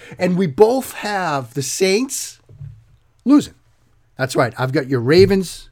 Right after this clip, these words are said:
as your Super Bowl champions over the Saints, and Doug has the Chiefs repeating over the Saints. So there you go. Some N F L predictions, which are sure to be wrong. If I get 'em right, you'll hear me brag about it a little bit. If I get 'em wrong,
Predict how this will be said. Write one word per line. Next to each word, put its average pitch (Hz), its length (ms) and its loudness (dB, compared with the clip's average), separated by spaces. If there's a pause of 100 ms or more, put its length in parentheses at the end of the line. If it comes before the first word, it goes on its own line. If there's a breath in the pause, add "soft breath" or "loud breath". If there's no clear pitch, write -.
as 113 100 -4
your 120 100 -4
Super 143 200 0
Bowl 131 160 0
champions 127 400 0
over 107 140 -6
the 107 60 -10
Saints, 165 300 0
and 123 200 -6 (460 soft breath)
Doug 131 200 0
has 123 240 0
the 123 80 -6
Chiefs - 480 -4
repeating 214 800 -2 (1500)
over 101 180 -12
the 90 80 -14
Saints. - 460 -4 (560 loud breath)
So 180 100 -2
there 214 140 8
you 220 60 4
go. 180 160 4
Some 151 180 -6
N 156 80 -2
F 165 120 -4
L 170 100 0
predictions, 139 420 -6
which 127 180 -10
are 135 160 -6
sure 185 480 4
to 196 140 -8
be 147 140 -6
wrong. 175 420 -2 (220 soft breath)
If 113 100 -6
I 135 60 0
get 180 160 2
'em 170 100 2
right, 175 180 4
you'll 120 380 -8 (1300)
hear 139 140 0
me 120 100 -2
brag 131 300 -2
about 123 180 0
it 117 60 -2
a - 20 -4
little 156 220 2
bit. 185 180 2 (400 loud breath)
If 147 140 -2
I 139 80 4
get 131 140 2
'em 123 120 0
wrong, 151 400 2